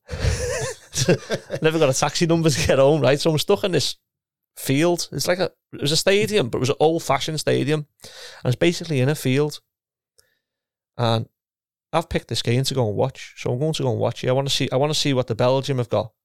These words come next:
and I wanna see what, uh, Portuguese have got. And there was a kid,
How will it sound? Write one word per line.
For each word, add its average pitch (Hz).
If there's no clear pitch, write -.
and 117
I -
wanna 117
see 123
what, 110
uh, 107
Portuguese 110
have 107
got. 123
And 120
there 123
was 127
a 131
kid, 143